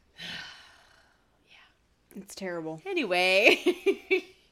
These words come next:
Speaker 1: Uh, sorry to be a bummer of a week. I know, this was a sad week. These were not, these were not
Speaker 2: Yeah, this was
Speaker 1: uplifting
Speaker 2: really,
Speaker 1: stories.
Speaker 2: really stressful.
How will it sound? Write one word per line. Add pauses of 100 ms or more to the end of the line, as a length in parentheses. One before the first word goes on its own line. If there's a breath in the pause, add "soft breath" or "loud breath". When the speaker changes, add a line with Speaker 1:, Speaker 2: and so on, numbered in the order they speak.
(2500 loud breath)
Speaker 1:
Uh,
sorry
to
be
a
bummer
of
a
week.
I
know,
this
was
a
sad
week. (120)
These
were
not, (180)
these
were
not
Speaker 2:
Yeah,
this
was
Speaker 1:
uplifting
Speaker 2:
really,
Speaker 1:
stories.
Speaker 2:
really
stressful.